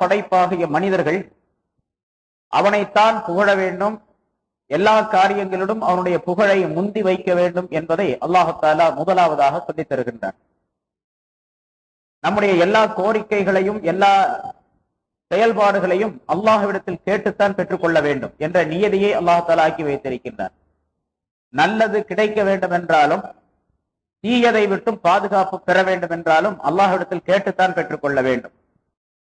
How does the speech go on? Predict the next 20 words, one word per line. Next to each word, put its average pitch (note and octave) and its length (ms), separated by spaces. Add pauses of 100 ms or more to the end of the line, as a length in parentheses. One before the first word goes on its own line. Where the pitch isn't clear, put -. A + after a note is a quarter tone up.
(340)
பல்வேறு A#3 420
விதமான G3+ 300 (100)
துஆக்களை G3+ 480 (100)
ரசூலுல்லாஹி F#3 540
ஸல்லல்லாஹு F3+ 440
அலைஹி E3+ 180
வஸல்லம் E3 380
அவர்கள் E3+ 260
நமக்கு D#3 260
கற்றுத்தருவதின் D#3+ 760
மூலமாக D3+ 400 (840)
அதை F#3+ 220
நமக்கு E3+ 280 (120)
தெரியப்படுத்துகின்றார்கள். D#3+ 1080
கேட்டுத்தான் F#3 520 (100)
பெற D#3+ 160
வேண்டும். B2+ 300 (1300)
இந்த F#3 160 (100)
சமுதாயத்திற்கு A3 760 (120)
பெயரே F#3+ 300